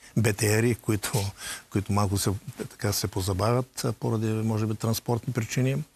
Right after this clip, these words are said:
А, така че аз очаквам към средата на, на две хиляди двадесет и четвърта година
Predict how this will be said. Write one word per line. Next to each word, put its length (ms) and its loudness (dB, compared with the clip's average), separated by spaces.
А, 200 0
така 300 0
че 320 4
аз 380 2
очаквам 640 4
към 260 4
средата 560 4
на, 300 4
на 180 4
две 160 4
хиляди 160 4
двадесет 280 2
и 20 -2
четвърта 380 0
година 640 2